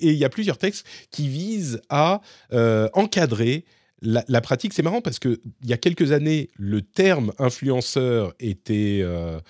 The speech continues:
enfin, personne n'en voulait, et aujourd'hui, c'est carrément devenu un, un terme qui est utilisé, euh, parce que, bah,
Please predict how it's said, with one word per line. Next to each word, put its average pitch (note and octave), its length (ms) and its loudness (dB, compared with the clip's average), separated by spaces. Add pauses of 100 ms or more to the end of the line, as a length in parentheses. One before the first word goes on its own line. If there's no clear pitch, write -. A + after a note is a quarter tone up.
(400)
enfin, G#2 260 -2
personne D3 320 0
n'en C#3 100 2
voulait, B2 400 0 (200)
et F#2+ 40 -4
aujourd'hui, G2 380 -2
c'est A2 140 -8
carrément E2+ 400 -6
devenu G2 480 -4
un, F2+ 200 -4
un F#2+ 140 -6 (220)
terme A#2 320 -2
qui F#2 240 -8
est F#2 40 -4
utilisé, F#2 760 -4
euh, E2+ 280 -8
parce G2 180 -8
que, F2+ 100 -10
bah, D#2 280 -16